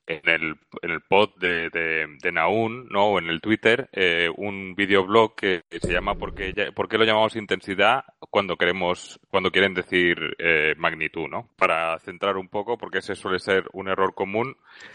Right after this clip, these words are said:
en muchos sitios respecto a los medios de comunicación. Y luego, yo no sé también qué pensáis sobre el tratamiento así un poco de la información, porque al fin y al cabo nosotros tres también nos conocemos por trabajar en una O N G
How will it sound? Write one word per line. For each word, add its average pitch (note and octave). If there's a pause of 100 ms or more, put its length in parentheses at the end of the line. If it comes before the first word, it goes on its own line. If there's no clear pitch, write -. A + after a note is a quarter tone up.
(160)
en G2+
muchos G2
sitios D3 (180)
respecto G#2
a F#2+
los G2
medios G#2
de G#2+
comunicación. G#2+
Y G#2
luego, G#2+ (360)
yo G#2+
no A2
sé G#2
también G#2
qué G#2
pensáis G2
sobre F2+
el E2+
tratamiento G#2+
así A2+
un A2+
poco A2+
de G#2+
la G#2+
información, G#2+ (300)
porque G#2+
al G2+
fin A2+
y A#2
al A2+
cabo A#2+
nosotros A#2
tres B2
también G#2+
nos A2+
conocemos G#2
por F2
trabajar F2+
en G2+
una G2+
O G2+
N G2+
G G2+